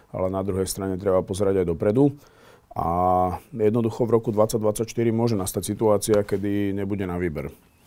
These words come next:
A potom sa niektorí zavzdušnia a povedia, že ani za Boha, ako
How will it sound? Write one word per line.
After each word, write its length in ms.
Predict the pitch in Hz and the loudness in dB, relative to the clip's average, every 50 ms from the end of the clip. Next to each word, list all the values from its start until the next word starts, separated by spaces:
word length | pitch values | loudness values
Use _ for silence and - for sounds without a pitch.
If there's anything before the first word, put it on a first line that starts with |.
| _ _ - - | _ _ -14 -10
A 160 | - 85 78 | -8 -8 -8
potom 640 | 76 92 95 87 - 98 95 95 92 92 92 95 95 | -8 -8 -10 -6 -6 -4 -4 -4 -4 -4 -6 -6 -6
sa 160 | 98 - 90 | -6 -6 -6
niektorí 320 | 90 92 90 - 104 95 92 | -4 -6 -6 -6 -6 -6 -4
zavzdušnia 580 | 85 87 87 90 98 104 98 - 104 101 101 | -4 -4 -4 -4 -6 -6 -8 -6 -6 -6 -8
a 80 | 92 82 | -8 -6
povedia, 300 | 98 92 87 90 92 90 | -6 -6 -4 -4 -4 -4
že 160 | 90 98 92 | -4 -4 -6
ani 160 | 90 92 92 | -6 -6 -8
za 100 | 82 82 73 82 | -8 -8 -8 -6
Boha, 240 | 87 90 98 120 - - - 113 | -6 -4 -4 -6 -6 -8 -16 -16
ako 240 | 98 - - 90 | -16 -12 -14 -14